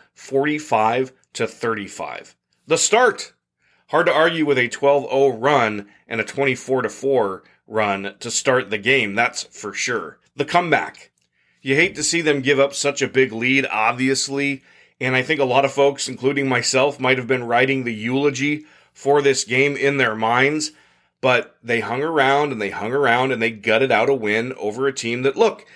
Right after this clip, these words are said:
hey, Georgia Tech was picked by the media and the Almanac to be last in the A C C,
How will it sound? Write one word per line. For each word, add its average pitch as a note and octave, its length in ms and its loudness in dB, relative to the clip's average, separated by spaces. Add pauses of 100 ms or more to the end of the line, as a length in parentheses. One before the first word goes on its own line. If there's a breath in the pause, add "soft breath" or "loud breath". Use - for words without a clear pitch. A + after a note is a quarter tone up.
(160 loud breath)
hey, D#3 200 4
Georgia D3 340 -2
Tech F3+ 240 0
was E3 100 -8
picked C#3+ 300 0
by C3 160 2
the C#3 100 0
media C3+ 420 2
and B2 120 -4
the B2+ 100 -4
Almanac A#2 480 0
to G#2 80 -12
be G#2+ 140 -6
last G#2 540 0
in A2 360 -4 (260 soft breath)
the A#2 300 0
A A2 80 -2
C C3 240 0
C, C#3 420 0